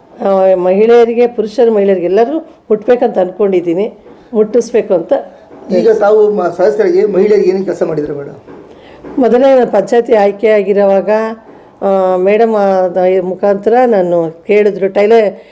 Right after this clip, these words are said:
Speaker 1: ಡ್ರೈವಿಂಗು ಮಹಿಳೆಯರು ಸ್ವಾವಲಂಬಿ, ಇವರೇ ಕಾರು ಓಡಿಸೋದು ಕಲೀಲಿ ಅಂತ ನಮಗೆ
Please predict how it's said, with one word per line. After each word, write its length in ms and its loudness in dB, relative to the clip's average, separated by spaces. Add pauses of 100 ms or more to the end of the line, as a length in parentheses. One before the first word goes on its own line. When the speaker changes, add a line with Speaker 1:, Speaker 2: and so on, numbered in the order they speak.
(240)
Speaker 1:
ಡ್ರೈವಿಂಗು 640 0 (380)
ಮಹಿಳೆಯರು 480 4
ಸ್ವಾವಲಂಬಿ, 420 0
ಇವರೇ 260 4
ಕಾರು 380 0
ಓಡಿಸೋದು 320 -6
ಕಲೀಲಿ 360 2
ಅಂತ 260 -4
ನಮಗೆ 300 0